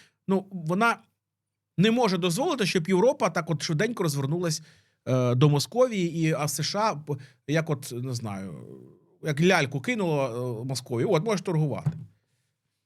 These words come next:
Далі оці от відсотки в Північному потоці. Про що це взагалі? А які відсотки? Фредович, ти що? Знову я повертаюся до цієї ідеї, що Європа сама може, сама може домовитися з Московією. Я взагалі не розумію, що це за фігня. Про що взагалі мова?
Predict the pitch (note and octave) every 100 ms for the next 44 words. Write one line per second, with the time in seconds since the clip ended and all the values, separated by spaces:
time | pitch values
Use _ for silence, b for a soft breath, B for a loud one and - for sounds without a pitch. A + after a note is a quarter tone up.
0 | _ _ _ _ _ _ D3+ D#3 C3 B2
1 | A#2+ G#2 A#2+ B2+ - D3 - G#2+ G2 -
2 | A#2 B2 B2 A#2 G#2 A2 A#2+ G#2+ A#2+ A3+
3 | - A#3+ A2+ A2 G#2+ G2 - D#3+ - G#3+
4 | G3+ D3+ A#2+ F#2+ - F#3 F#3+ G#2 G2 C3+
5 | B2 G2+ - b - D#3+ G3+ C#3+ C#3 C#3
6 | C#3+ A#2 A#2+ C3 G3+ A3 A#2+ A#2 B B
7 | B B C#3+ F3 E3+ A3+ B3+ F#3+ C3+ D#3
8 | - A3+ F#3+ A2+ G#2+ A#2 G#2 G#2 A#2 A#2+
9 | G2+ E2 C2+ _ _ _ A#2+ A#2 A2 B2+
10 | G3+ D3 B2+ C3 C#3 G2 - - A#2 -
11 | A2 G#2 F2+ - _ _ _ _ _ _
12 | _ _ _ _ _ _ - D3+ C4+ B3+
13 | C#3+ F3 D3+ G2 D#2+ -